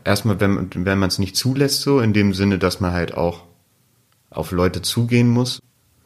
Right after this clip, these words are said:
Also zum Beispiel bei uns in der Gemeinde ist es so, es gibt, also jetzt zur Zeit natürlich nicht wegen Corona, aber eigentlich ist es so, dass, äh,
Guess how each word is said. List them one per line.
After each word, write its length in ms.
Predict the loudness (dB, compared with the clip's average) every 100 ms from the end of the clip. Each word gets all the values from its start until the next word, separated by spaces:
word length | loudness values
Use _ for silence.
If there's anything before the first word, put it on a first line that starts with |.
| _
Also 200 | -4 -4
zum 140 | -2 0
Beispiel 280 | 0 0 -2
bei 100 | 0
uns 200 | 0 0
in 80 |
der 100 | 0
Gemeinde 400 | 0 0 2 4
ist 180 | 2 0
es 80 | -2
so, 340 | 0 0 -2 -8 _ _ _ _
es 120 | -10 -4
gibt, 200 | -4 -2
also 200 | -4 -2
jetzt 200 | -2 -2
zur 140 | -2
Zeit 220 | 0 0
natürlich 320 | -2 -2 -2
nicht 240 | 0 0 0
wegen 160 | -2
Corona, 440 | 0 0 4 4 2
aber 200 | 2 2
eigentlich 240 | 2 0
ist 140 | -2 -4
es 120 | -4
so, 140 | -2
dass, 260 | -2 -4 -2
äh, 320 | -2 0 -2